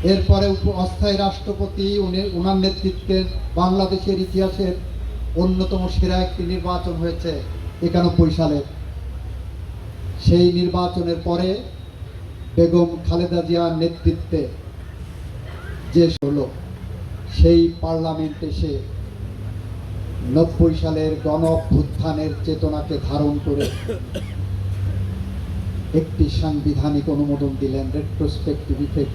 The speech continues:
দিয়ে। সেটি হলো শাহাবুদ্দিনের সরকার বৈধ সরকার। শাহাবুদ্দিন সাহেব আবার প্রধান বিচারপতি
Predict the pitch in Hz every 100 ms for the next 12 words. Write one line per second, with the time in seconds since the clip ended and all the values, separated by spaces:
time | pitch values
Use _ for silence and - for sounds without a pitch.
0 | - 117 - - - - - - - -
1 | - - - - - - - - 156 165
2 | 143 151 143 135 - - - - - -
3 | - - - - - - - 147 156 156
4 | 156 151 147 143 - 147 143 143 143 139
5 | 139 135 135 - 143 139 143 147 - -
6 | - - - - - - - - - -
7 | - 160 170 175 - 175 170 170 175 175
8 | 180 - - 165 165 170 170 165 170 160
9 | 175 170 165 170 165 165 160